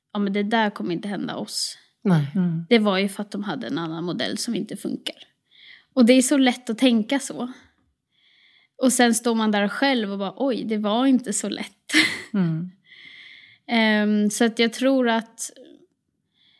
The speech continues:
Speaker 1: mycket handlade om att man inte hade läst eller hört någonting om konkurser
Speaker 2: Nej.
Speaker 1: som
Speaker 3: Mm.
Speaker 1: gjorde det extra jobbigt. Och därför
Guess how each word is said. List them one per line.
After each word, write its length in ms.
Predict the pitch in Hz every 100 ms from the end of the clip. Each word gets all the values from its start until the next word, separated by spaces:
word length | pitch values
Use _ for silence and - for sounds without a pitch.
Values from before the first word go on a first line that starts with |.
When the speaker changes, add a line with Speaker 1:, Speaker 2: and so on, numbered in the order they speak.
| _ -
Speaker 1:
mycket 440 | 240 254 - 285
handlade 380 | 254 247 214 202
om 140 | 202
att 140 | 202 202
man 180 | 214 208
inte 220 | 196 196
hade 240 | 196 190
läst 480 | 202 208 208 196 -
eller 160 | 202 190
hört 400 | 190 208 190 190
någonting 540 | 220 214 196 196 185
om 120 | 180
konkurser 680 | - 196 - 190 - - - - _
Speaker 2:
Nej. 160 | 220 175
Speaker 1:
som 340 | 160 214 190
Speaker 3:
Mm. 160 | 190 196
Speaker 1:
gjorde 460 | 196 202 190 185
det 120 | 190 185
extra 500 | 196 - - - 190
jobbigt. 760 | 190 190 185 - - - - _ _ _ _ _ _ _ _ _ _ _
Och 140 | - 214
därför 800 | 196 220 233 233 - 247 233 220